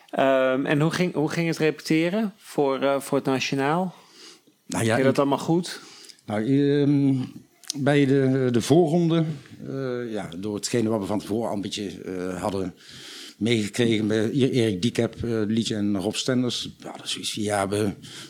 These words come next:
Speaker 2: we, we, we doen mee, maar, eh, we doen er niet, e-, niet echt toe."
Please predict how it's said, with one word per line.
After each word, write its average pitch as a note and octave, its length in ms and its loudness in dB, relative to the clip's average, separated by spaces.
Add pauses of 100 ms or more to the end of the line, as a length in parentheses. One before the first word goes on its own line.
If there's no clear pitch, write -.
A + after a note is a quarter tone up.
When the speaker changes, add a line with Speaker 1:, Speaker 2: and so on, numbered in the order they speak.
Speaker 2:
we, A2+ 500 0
we, A#2+ 200 4
we A2+ 80 4
doen C3+ 200 6
mee, C#3 320 6
maar, B2+ 460 2 (420)
eh, - 100 -10 (360)
we A#2+ 360 2
doen A#2 160 4
er F#2+ 80 -2
niet, G2+ 180 0
e-, F#2 280 -2
niet G#2+ 160 2
echt - 160 -4
toe." F2 140 -8